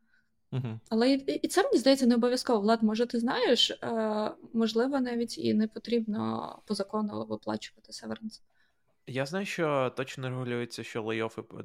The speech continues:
Speaker 3: е, компанія має попередити, тобто вона не може звільнити прям в наступний день.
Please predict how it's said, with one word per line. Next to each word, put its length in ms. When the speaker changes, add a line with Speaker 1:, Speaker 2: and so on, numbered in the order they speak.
Speaker 3:
е, 140
компанія 360
має 140
попередити, 720
тобто 300
вона 220
не 80
може 220
звільнити 420
прям 300
в 100
наступний 520
день. 300